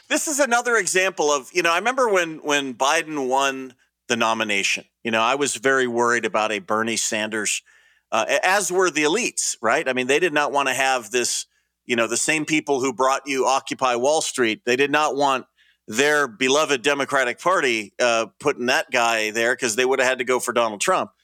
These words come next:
They were very happy to get Joe Biden in there, and they essentially picked him and got everybody else other than Bernie to drop out. And since then, we have seen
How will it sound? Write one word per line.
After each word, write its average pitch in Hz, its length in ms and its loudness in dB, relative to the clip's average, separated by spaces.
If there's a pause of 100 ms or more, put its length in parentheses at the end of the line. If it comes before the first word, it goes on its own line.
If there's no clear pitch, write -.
(500)
They 220 120 2
were 254 120 2
very 208 300 0
happy 175 320 0
to 151 100 -2
get 151 200 0
Joe 147 220 2
Biden 139 420 0
in 147 180 0
there, 113 220 2
and 120 100 0
they 147 120 2
essentially 143 600 0
picked - 460 -4
him 107 280 -2
and 110 140 -6
got 120 180 2
everybody 113 400 0
else 120 360 0
other 127 200 2
than 104 200 -6
Bernie 107 280 -2
to 98 100 -10
drop 107 340 -2
out. 139 220 0 (300)
And 135 180 0
since 233 340 -2
then, 143 260 0
we 143 120 0
have 131 200 0
seen 147 460 -4